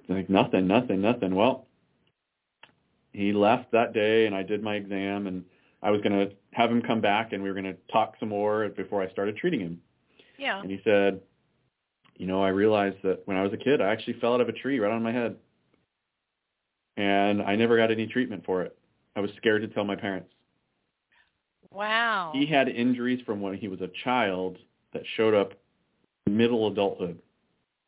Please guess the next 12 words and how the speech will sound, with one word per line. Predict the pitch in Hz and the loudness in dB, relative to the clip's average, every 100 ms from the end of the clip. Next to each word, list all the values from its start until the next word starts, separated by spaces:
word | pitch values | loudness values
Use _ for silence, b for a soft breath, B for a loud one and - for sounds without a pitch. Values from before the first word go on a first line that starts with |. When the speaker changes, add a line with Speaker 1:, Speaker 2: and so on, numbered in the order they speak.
| _ _ _ _ _ _ _ _ _ _ _ - | _ _ _ _ _ _ _ _ _ _ _ -12
Speaker 2:
Wow. | 196 196 202 185 170 156 - - | -6 -4 -2 -4 -6 -8 -8 2
Speaker 1:
But | 107 104 - _ _ _ _ _ _ _ _ _ _ - | 4 4 0 _ _ _ _ _ _ _ _ _ _ -20
he | - 131 | -8 -4
forgot | 127 123 107 107 | -2 0 2 4
all | 104 | 2
about | 95 85 | 0 -4
it. | 82 - _ _ _ | -8 -12 _ _ _
<laughs> | - - | -20 -2
He | 165 156 156 | -2 -2 -8
completely | - 113 - 139 143 123 | -12 -14 -6 -2 -2 -2
forgot | 117 107 92 | -6 -6 -6
it. | 85 | -8